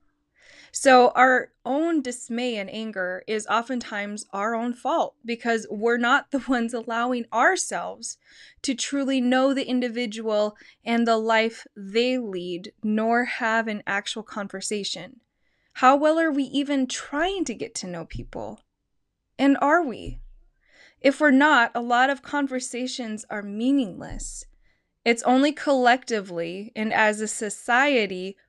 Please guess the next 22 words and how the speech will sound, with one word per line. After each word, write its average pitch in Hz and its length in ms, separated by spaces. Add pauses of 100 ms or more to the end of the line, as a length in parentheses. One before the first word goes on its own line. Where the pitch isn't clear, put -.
(120)
we, 214 640 (400)
you 254 260
and 277 180
me, 240 460 (320)
can 247 320
make 254 420
a 233 60
difference. 220 760
And 254 200
that 254 180
requires 220 640
relationship 247 1000
and 233 180
actually 240 600
knowing 208 500 (340)
and 240 220
understanding 233 800
each - 260
other, - 380 (400)
not 220 560 (280)
a 233 120
misunderstood 214 1000